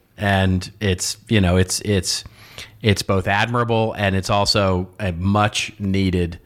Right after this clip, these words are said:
uh, service for those in the community. And so I, you know, I have,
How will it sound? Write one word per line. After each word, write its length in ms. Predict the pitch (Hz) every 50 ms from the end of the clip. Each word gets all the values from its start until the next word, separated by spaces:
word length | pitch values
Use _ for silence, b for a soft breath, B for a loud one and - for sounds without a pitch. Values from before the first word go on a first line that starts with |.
| b b b b b b b b b
uh, 420 | - 104 92 90 82 85 87 - -
service 520 | - - - 113 110 101 90 92 90 - -
for 600 | - - 95 90 90 90 90 87 87 92 92 - - -
those 400 | 98 92 90 98 95 92 92 92
in 100 | 101 92
the 60 | 92
community. 540 | 90 - 117 117 127 120 95 78 82 98 - _ -
And 80 | - -
so 280 | - - 90 87 87 - -
I, 220 | - 95 90 87 - -
you 100 | 104 87
know, 140 | 78 80 - - - -
I 40 | 98
have, 240 | 92 90 85 -